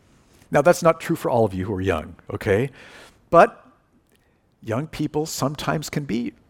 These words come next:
resistant to leadership. I know. I was there. I, I was one of those long time ago. Um, so that's what I think Peter's talking about here. But,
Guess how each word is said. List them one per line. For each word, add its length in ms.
resistant 520
to 80
leadership. 560
I 160
know. 400
I 100
was 200
there. 460
I, 200
I 20
was 160
one 140
of 80
those 420
long 220
time 220
ago. 320
Um, 420
so 120
that's 160
what 80
I 40
think 200
Peter's 280
talking 320
about 180
here. 140
But, 180